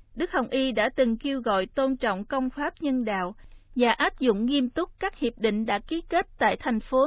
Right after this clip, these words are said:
Minsk, thủ đô Bạch Nga, cách đây hơn một năm giữa Nga và Ukraine, trong khi cuộc ngưng chiến trở nên suy yếu ở miền đông Ukraine và tình trạng chính trị,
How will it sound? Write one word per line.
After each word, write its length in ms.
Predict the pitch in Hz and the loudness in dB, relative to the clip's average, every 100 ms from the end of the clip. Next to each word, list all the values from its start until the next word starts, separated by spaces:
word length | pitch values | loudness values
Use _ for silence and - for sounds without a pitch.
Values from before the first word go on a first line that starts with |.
| 370 | 2
Minsk, 400 | 330 285 269 233 - - - - - - _ - - | 4 4 4 0 -6 -18 -20 -20 -20 -20 _ -20 -6
thủ 160 | - 214 | 0 2
đô 280 | 285 294 277 | 4 6 6
Bạch 280 | 247 214 247 | 2 -2 -2
Nga, 340 | 277 262 254 - - | 0 2 0 -4 -6
cách 180 | 339 - | -4 0
đây 320 | 277 262 254 | 2 2 2
hơn 260 | 302 269 262 | 0 0 0
một 180 | 220 247 | -2 0
năm 300 | 262 262 262 - | 2 2 0 -6
giữa 180 | 226 220 | -2 0
Nga 380 | 262 349 285 262 233 | 0 0 0 0 0
và 220 | 233 233 - | 0 0 -4
Ukraine, 600 | 254 - 262 254 262 254 254 - - - - - - | -6 0 2 2 2 0 -2 -8 -20 -20 -20 -10 0
trong 180 | 294 285 | 2 2
khi 300 | 302 285 269 | 2 0 2
cuộc 240 | 240 220 | 2 2
ngưng 260 | 247 285 277 | 2 0 2
chiến 280 | 285 285 392 - | 0 -2 -4 0
trở 160 | 214 | 2
nên 240 | 254 285 269 | 2 0 0
suy 280 | - 277 - | -2 -4 -2
yếu 240 | 269 320 - - | -4 -4 -6 -2
ở 160 | 202 | 0
miền 300 | 233 302 226 | 0 0 0
đông 180 | 262 262 - 269 | 0 0 -2 -6
Ukraine 640 | 262 277 262 254 254 247 247 - - - | -2 0 2 2 2 0 -4 -12 -18 0
và 180 | 240 233 | 2 4
tình 260 | 240 220 | 2 2
trạng 300 | - 208 196 | 0 -2 -2
chính 240 | - 285 349 | -4 -6 -4
trị, 280 | 320 208 - | 0 0 -2